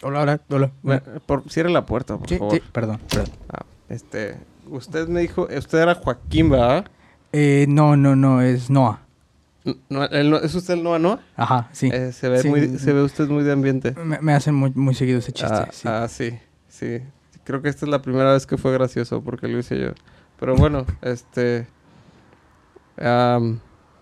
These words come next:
Speaker 1: ¿Ya me, me puedo, me, ya me puedo acostar o, o todavía no?
Speaker 2: eh, se tiene que quitar. No, está bien, acuéstese.
Speaker 1: Sí, sí,
Speaker 2: Disculpe
Speaker 1: aquí.
Speaker 2: las manchas del diván.
Speaker 1: No, está bien, está,
Speaker 2: No
Speaker 1: está
Speaker 2: lo hemos
Speaker 1: bien.
Speaker 2: lavado como en seis meses.
Speaker 1: Ah,
Speaker 2: Bueno,
Speaker 1: ah.
Speaker 2: o sea, el señor Noah, Noah. <laughs>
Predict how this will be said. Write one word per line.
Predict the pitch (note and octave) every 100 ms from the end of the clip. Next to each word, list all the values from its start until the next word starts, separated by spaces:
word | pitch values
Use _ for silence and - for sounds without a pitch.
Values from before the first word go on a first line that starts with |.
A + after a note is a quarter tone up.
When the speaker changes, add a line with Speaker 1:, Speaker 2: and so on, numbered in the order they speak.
| _ D#3
Speaker 1:
¿Ya | D#3
me, | D#3+ D3
me | D#3+
puedo, | D3 D3+ E3 D3
me, | D#3
ya | D#3
me | D3+
puedo | E3
acostar | C#3+ - E3 -
o, | C3 A#2+
o | A#2+
todavía | B2 B2 B2
no? | C3+
Speaker 2:
eh, | C3 C3 C3 C3 C3 B2+ B2
se | C#3 B2+
tiene | C#3+ D#3+ D#3
que | C3+
quitar. | C#3 C#3+ D3 - -
No, | E3+ G3
está | G3 A#3+
bien, | G#3+ D3+
acuéstese. | C3 E3 - A#2+ -
Speaker 1:
Sí, | E3 -
sí, | - E3+
Speaker 2:
Disculpe | D3 - B2 G3+
Speaker 1:
aquí. |
Speaker 2:
las | E3 B2
manchas | C#3 C3+ D3+
del | C3+
diván. | A#2 A2+ A#2 C3 -
Speaker 1:
No, | E3+ D#3
está | - C#3+
bien, | B2+ A#2+
está, | A#2
Speaker 2:
No | -
Speaker 1:
está | B2
Speaker 2:
lo | D3
hemos | D#3
Speaker 1:
bien. | D#3+
Speaker 2:
lavado | C#3 B2+ C3+
como | C#3+ C3
en | B2
seis | C3 B2
meses. | B2 B2 - - _ - -
Speaker 1:
Ah, |
Speaker 2:
Bueno, | C3+ C#3+ C3 -
Speaker 1:
ah. |
Speaker 2:
o | -
sea, | C3
el | B2+
señor | - C3 C#3 C#3+
Noah, | D3 D3 D3
Noah. | C#3+ C#3
<laughs> | -